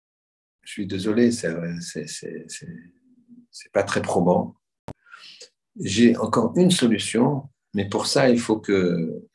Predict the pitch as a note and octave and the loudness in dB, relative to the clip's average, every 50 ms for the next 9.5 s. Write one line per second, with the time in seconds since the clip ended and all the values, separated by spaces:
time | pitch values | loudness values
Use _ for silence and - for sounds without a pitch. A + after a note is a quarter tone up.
0 | _ F2+ E2 F2 F2 F2 - F#2 F2+ - - D3 D3 C#3 C3 B2+ - - _ _ | _ -6 -4 -4 -4 -2 -4 -4 -4 -2 0 2 2 2 2 2 0 -4 _ _
1 | _ _ - - _ _ _ _ _ - F#2 F#2 F#2 G2+ G2+ - A2+ A2 A2+ B2 | _ _ -14 -14 _ _ _ _ _ -8 -4 0 0 0 0 2 2 2 4 4
2 | C#3 C#3+ - - - - A#2+ B2+ C3 C3 - - - - B2+ C3+ - E3 E3 E3+ | 2 0 -2 -2 -2 0 2 4 4 4 2 -2 -2 -2 -2 -2 -2 -2 -4 -6
3 | - - _ _ _ _ _ _ _ _ _ _ _ _ _ _ _ _ _ _ | -10 -12 _ _ _ _ _ _ _ _ _ _ _ _ _ _ _ _ _ _
4 | _ _ _ _ _ _ _ _ _ _ _ _ - G2+ G#2 G2 F2+ F2+ F2+ F2 | _ _ _ _ _ _ _ _ _ _ _ _ -10 -6 -4 -2 -2 -2 -4 -4
5 | E2+ E2+ F2 F2 E2+ E2 - - - - - - - - - - - - G#2+ G#3+ | -6 -8 -10 -14 -16 -16 -18 -18 -16 -10 -10 -10 -10 -10 -12 -8 -6 -4 -4 -4
6 | - F#2+ F#2 F#2 - - - G#3 A3 - - - A3 G#3 F#3+ - - - _ _ | -4 -4 -4 -4 -4 -4 -4 -2 2 2 4 2 2 0 -6 -12 -16 -20 _ _
7 | _ _ _ _ _ _ _ _ _ _ _ _ _ _ _ _ _ _ - F#2 | _ _ _ _ _ _ _ _ _ _ _ _ _ _ _ _ _ _ -8 -6
8 | F2+ E2+ E2+ E2 D#2+ D#2+ D#2+ D#2+ D#2+ D#2+ - - D#2 D#2+ D#2 D#2+ - - - - | -4 -4 -4 -4 -4 -6 -8 -10 -12 -14 -14 -18 -18 -16 -16 -18 -18 -14 -12 -10
9 | E2 E2+ G#2+ - - - - - D2+ | -6 -4 -4 -6 -6 -8 -10 -12 -12